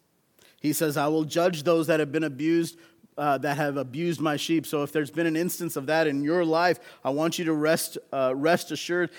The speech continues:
that God will judge those who have abused his flock. He says, "I will bind those that are broken and strengthen."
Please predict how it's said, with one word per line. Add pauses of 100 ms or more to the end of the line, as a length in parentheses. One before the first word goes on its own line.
(160)
that
God
will
judge
those
who
have
abused
his
flock. (360)
He
says,
"I
will
bind
those
that
are
broken
and
strengthen."